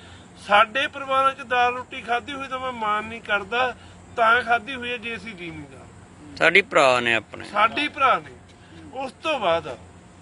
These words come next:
Speaker 1: ਅਸੀਂ ਨੇ ਕਦੇ ਜ਼ਿੰਦਗੀ ਦੇ ਵਿੱਚ, ਮੈਨੂੰ ਕੋਈ ਮਜ਼ਦੂਰ ਬੰਦਾ ਇਹ ਕਹਿ ਦੇ, ਮੇਰੇ ਮੂਹਰੇ ਲਿਆ ਕੇ ਰਿਕਾਰਡ ਧਰ ਦੇ, ਮੈਂ ਰੋਜ਼ ਸਟੇਜ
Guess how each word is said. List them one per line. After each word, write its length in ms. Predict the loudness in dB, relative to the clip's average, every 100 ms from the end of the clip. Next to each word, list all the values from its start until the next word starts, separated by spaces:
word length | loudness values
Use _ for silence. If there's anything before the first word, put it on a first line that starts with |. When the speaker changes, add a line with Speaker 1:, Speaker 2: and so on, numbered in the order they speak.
| -20 -20 -20 -12 0 0
Speaker 1:
ਅਸੀਂ 300 | 0 -4 -2
ਨੇ 160 | -4
ਕਦੇ 340 | -2 -4 -4 -6
ਜ਼ਿੰਦਗੀ 540 | -6 -8 -6 -8 -8
ਦੇ 140 | -6 -8
ਵਿੱਚ, 260 | -10 -12
ਮੈਨੂੰ 320 | -12 -10 -10
ਕੋਈ 380 | -12 -8 -6 -6
ਮਜ਼ਦੂਰ 600 | -6 -6 -6 -6 -8 -6
ਬੰਦਾ 320 | -4 -2 0 0
ਇਹ 320 | -2 -6 -6
ਕਹਿ 200 | -6 -6
ਦੇ, 240 | -6 -10 -10 -20 -20 -20 -18 -18 -18 -10
ਮੇਰੇ 340 | 0 0 2
ਮੂਹਰੇ 320 | -2 -2 -2
ਲਿਆ 280 | 2 6 4
ਕੇ 140 | 4 -6
ਰਿਕਾਰਡ 480 | -4 4 6 6 2
ਧਰ 140 | -2 -2
ਦੇ, 140 | -6
ਮੈਂ 240 | -4 -4
ਰੋਜ਼ 320 | -4 -6 -6 -8
ਸਟੇਜ 320 | -6 -6